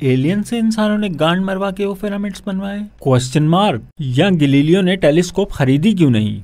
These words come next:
या गांडू ग्राहम बेल ने फोन क्यों बना दिया यार, या घड़ी कैसे बनी, किन किन लोगों की वजह से हमारी दुनिया इतनी तरक्की पे है आज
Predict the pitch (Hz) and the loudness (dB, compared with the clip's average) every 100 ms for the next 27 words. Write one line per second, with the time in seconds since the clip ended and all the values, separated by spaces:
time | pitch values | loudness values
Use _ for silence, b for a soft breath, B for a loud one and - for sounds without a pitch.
0 | - 127 135 165 160 180 190 139 147 180 | -10 -4 -2 0 0 0 2 2 2 4
1 | 185 196 202 - 180 226 220 233 185 143 | 2 2 0 2 2 4 4 4 4 4
2 | 127 127 113 123 165 147 - - 127 127 | 2 2 4 4 2 0 -8 -14 -6 -4
3 | 208 170 143 160 247 254 254 175 135 117 | -2 -2 0 0 0 -2 0 0 0 -4
4 | - - - 220 226 220 185 170 160 143 | -8 -14 -4 -2 0 0 0 0 -2 -4
5 | 160 139 139 135 131 123 123 139 127 127 | -4 -2 -4 -4 -4 -2 -2 -2 -2 -2
6 | 135 131 165 160 156 143 135 135 175 165 | -4 -6 -10 -8 -6 -4 -6 -4 -4 -2
7 | 117 110 104 101 - | -2 -4 -6 -10 -18